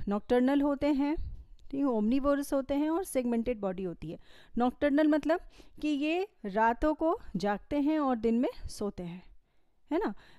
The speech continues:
मतलब कि वो कॉकरोच, नॉकटर्नल कैरेक्टर मतलब the character in which the cockroach asleep at, during the day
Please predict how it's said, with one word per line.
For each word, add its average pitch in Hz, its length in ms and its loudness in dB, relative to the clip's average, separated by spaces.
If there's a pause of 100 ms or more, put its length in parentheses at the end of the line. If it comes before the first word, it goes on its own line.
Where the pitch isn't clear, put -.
(160)
मतलब 233 360 2 (240)
कि 254 80 -2
वो 233 220 2
कॉकरोच, 302 560 0
नॉकटर्नल 269 500 0
कैरेक्टर 277 380 -2
मतलब 285 340 0 (240)
the 214 160 -4
character 247 520 -4
in 220 100 0
which 214 300 -4
the 208 400 0
cockroach 233 460 0 (340)
asleep 277 320 0 (220)
at, 220 420 -2
during 208 220 2
the 196 340 -2
day 226 200 0